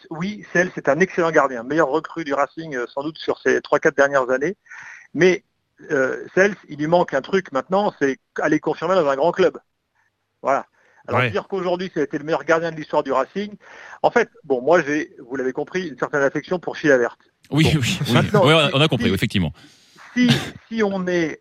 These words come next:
Speaker 1: euh, euh, comment dirais-je, si on prend en, en compte les chiffres, le palmarès,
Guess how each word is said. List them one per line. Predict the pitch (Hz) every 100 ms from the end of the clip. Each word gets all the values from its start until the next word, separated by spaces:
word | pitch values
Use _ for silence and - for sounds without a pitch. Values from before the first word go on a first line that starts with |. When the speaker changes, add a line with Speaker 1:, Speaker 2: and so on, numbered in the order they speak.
| -
Speaker 1:
euh, | 131 127 123 117 120 117 113 113 113 110
euh, | 107 113 -
comment | 131 131
dirais-je, | 131 131 131 110
si | - 170
on | 160
prend | 180 180
en, | 214 -
en | 165
compte | 147 185 175 143
les | 139
chiffres, | - 196 156 - - _ - - -
le | -
palmarès, | 170 160 165 175